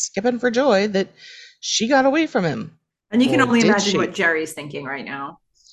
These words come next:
Speaker 2: "I drove this
Speaker 1: Uh,
Speaker 2: guy all, give me the fare, I'm getting out of
Speaker 1: <laughs> Yeah.
Speaker 2: here."
Speaker 1: Well, Jerry's probably thinking, "If he tips me well enough, I'll stick around the five minutes it's gonna take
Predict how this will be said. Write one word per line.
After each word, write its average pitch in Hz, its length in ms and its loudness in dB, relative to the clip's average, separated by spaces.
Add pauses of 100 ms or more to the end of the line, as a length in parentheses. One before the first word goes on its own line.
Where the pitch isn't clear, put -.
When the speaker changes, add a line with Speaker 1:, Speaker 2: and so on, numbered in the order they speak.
(520)
Speaker 2:
"I 202 80 2
drove 190 100 2
this 151 280 2
Speaker 1:
Uh, 147 60 2
Speaker 2:
guy 165 600 0
all, 190 180 -2 (140)
give 285 140 -2
me 294 60 -4
the 247 100 0
fare, 214 520 4
I'm 185 140 -6
getting 202 240 -2
out 359 100 2
of - 100 -6 (200)
Speaker 1:
<laughs> 554 160 4
Yeah. 240 380 4
Speaker 2:
here." - 40 0 (480)
Speaker 1:
Well, 196 80 4
Jerry's 311 480 2
probably 208 540 0
thinking, 165 680 -6 (720)
"If 185 140 -2
he 180 140 -6
tips - 420 -4
me 180 120 2
well 147 280 2
enough, 143 440 0
I'll 147 120 0
stick - 320 -4
around 160 320 2
the 151 80 -2
five 139 340 -4
minutes 139 380 -6
it's 131 100 -12
gonna 127 220 -2
take 131 520 -2